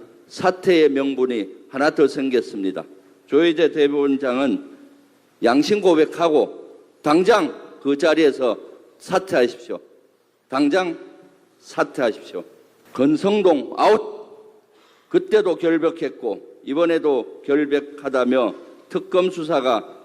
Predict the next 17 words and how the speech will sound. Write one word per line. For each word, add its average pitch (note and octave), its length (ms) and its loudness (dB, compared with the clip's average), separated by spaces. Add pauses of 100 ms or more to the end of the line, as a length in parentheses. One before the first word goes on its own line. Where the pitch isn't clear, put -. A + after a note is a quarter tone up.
거짓말이라고 C#3+ 1300 0 (1400)
이라는 C3 500 0
권성동 B2+ 560 -2
씨, F#2 260 -8 (600)
짬뽕 D#3+ 380 0
시켜 D3+ 360 -2 (360)
먹고 A2+ 640 -6 (260)
짜장면 C#3+ 540 0
안 A#2 180 -6
나왔다고 G#2+ 880 -2 (340)
돈 B2+ 300 0
안 A2 240 -4
내겠다고 B2 720 -2
우기면 G#2 420 -4 (340)
사기꾼 A#2+ 640 -4
아니면 G#2+ 480 -2 (240)
도둑놈입니다. G2+ 800 -2